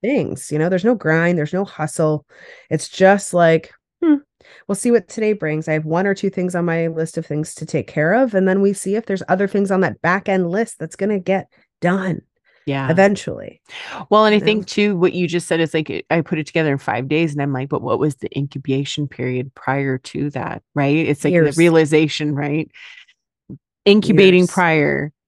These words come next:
Speaker 2: uh, recovering post. It's, it's all the
Speaker 1: Mm-hmm.
Speaker 2: quiet periods, and people only ever think of, and they only see, like, the, the grind. And it's
Speaker 1: Mm-hmm.
Speaker 2: like, it's not, that's,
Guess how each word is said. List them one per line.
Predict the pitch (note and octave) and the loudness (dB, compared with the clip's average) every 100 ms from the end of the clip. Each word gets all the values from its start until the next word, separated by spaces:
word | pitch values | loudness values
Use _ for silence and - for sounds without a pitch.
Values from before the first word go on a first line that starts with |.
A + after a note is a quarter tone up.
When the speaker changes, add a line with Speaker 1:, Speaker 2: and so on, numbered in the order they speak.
| - | -2
Speaker 2:
uh, | E3 D3+ C#3+ D3 - _ | 0 0 0 -4 -6 _
recovering | D#3+ F3 - G3 F#3 F#3+ E3+ E3 D#3 D#3 - _ _ - | -4 -4 2 2 4 2 2 0 -2 -4 -8 _ _ 0
post. | F3 D3+ C#3+ - - - _ | 4 4 0 -8 -16 -18 _
It's, | F3 F3 - - | 0 0 0 2
it's | F3+ - - | 2 2 2
all | F3 G#3 | 4 4
the | G#3 | 2
Speaker 1:
Mm-hmm. | F3 | -2
Speaker 2:
quiet | - E3 F3 G3 | 0 0 0 -2
periods, | - G#3 G#3+ A3 G3+ | -6 -4 -2 -2 -2
and | E3+ | -2
people | - F#3 E3 - | -2 -6 -6 -2
only | F3 F#3 G3 G3+ | 0 2 2 2
ever | F#3 F#3 | 2 2
think | F3 E3+ E3+ | -2 -4 -4
of, | D#3 | -2
and | E3 | -2
they | C#3+ | 0
only | C#3+ D#3 D3+ | 0 0 -2
see, | - E3 D#3 | -2 -2 0
like, | D3 C#3+ - | -2 -2 -2
the, | D#3 C#3+ C#3 A#2+ - - _ _ - | 2 4 4 0 -4 -8 _ _ 0
the | D#3 | 2
grind. | D3+ C3+ G#2+ - - _ _ _ _ _ _ _ _ _ _ _ | 2 2 0 -8 -20 _ _ _ _ _ _ _ _ _ _ _
And | F3 D3+ | -2 0
it's | D3 | 2
Speaker 1:
Mm-hmm. | A3 | 2
Speaker 2:
like, | D3 - | 0 -2
it's | D3 - | -8 -2
not, | D#3+ D3+ | -2 0
that's, | D#3 D3 - | 0 0 -2